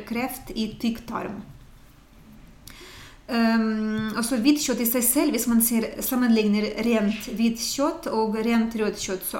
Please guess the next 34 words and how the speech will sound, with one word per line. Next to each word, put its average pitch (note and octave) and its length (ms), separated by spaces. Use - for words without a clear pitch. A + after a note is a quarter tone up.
er C4 140
ikke G3+ 240
hvitt G#3+ 180
kjøtt, G#3+ 500
eh, G3+ 280
usunt A3+ 460
i G3+ 80
utgangspunktet. G3+ 880
Ehm, G#3 320
i A3+ 80
hvert B3 160
fall A#3+ 140
ikke A#3 160
så, A#3 180
så, A#3 240
så A#3+ 160
mye A3+ 160
som A3+ 240
rødt A3+ 220
kjøtt. - 420
Men, A3+ 320
eh, G#3 120
problemet A#3 500
med, A3 280
mm, G3+ 400
eh, G#3+ 320
hvitt D4 240
kjøtt, F#3 320
sånn A3+ 160
som A3 200
det G#3+ 380
produseres G#3+ 600
i A3+ 100
dag, A#3+ 340